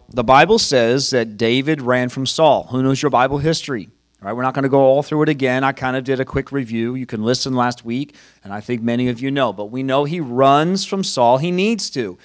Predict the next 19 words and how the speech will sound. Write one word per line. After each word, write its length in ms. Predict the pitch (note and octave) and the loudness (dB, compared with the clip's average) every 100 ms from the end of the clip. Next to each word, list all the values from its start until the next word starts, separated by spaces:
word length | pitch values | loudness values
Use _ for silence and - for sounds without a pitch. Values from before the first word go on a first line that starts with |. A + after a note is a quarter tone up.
| _ - | _ -14
He 100 | - | -4
has 140 | C3+ C3 | -4 -2
to 100 | C3+ | -6
get 220 | B2 E3 | -2 2
away 260 | G3 E3 D#3 | 4 4 2
from 220 | E3 D3 | -2 -4
him. 320 | D3+ D3+ C#3+ _ _ | -2 -4 -6 _ _
He's 120 | B2+ | -8
gonna 220 | A#2 C#3+ C#3 | -4 -4 0
kill 320 | D#3+ C3 F#2+ | 2 2 2
him. 100 | C#2+ _ _ _ _ _ _ - | -8 _ _ _ _ _ _ -10
All 100 | G#2+ | -4
right, 120 | A#2+ | -2
we 180 | A#2 C3+ | 0 2
know 220 | D#3 D#3+ | 6 6
that. 220 | C#3 G#2+ G#2 | 6 4 4
That's 240 | C#3+ D#3 | 2 2
established. 580 | C#3+ D#3 C3+ A#2+ G#2 - | 0 4 4 4 -2 -4
So, 200 | C3 | -6